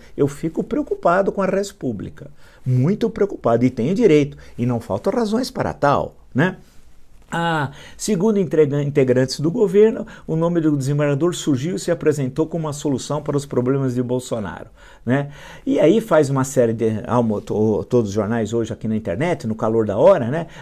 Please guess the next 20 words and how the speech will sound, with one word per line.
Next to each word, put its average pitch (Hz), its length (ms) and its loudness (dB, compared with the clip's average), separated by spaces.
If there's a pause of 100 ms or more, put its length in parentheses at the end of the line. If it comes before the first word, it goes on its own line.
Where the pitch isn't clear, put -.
fazem 143 340 0
uma 123 160 -2
série 120 380 4
de, 110 300 -2
de 113 120 -2
considerações 147 1040 -2 (400)
e 202 120 2
que 214 160 -2
eu, 214 260 8
eu 156 160 2
fico, 160 300 0
assim, 170 400 -2
bastante 165 600 -2
preocupado. 139 640 -2
Agora, 151 280 2
eu 202 80 -2
estranhei 208 520 0
essa 226 240 -2
reunião, 147 480 -2 (340)
né? 147 280 -2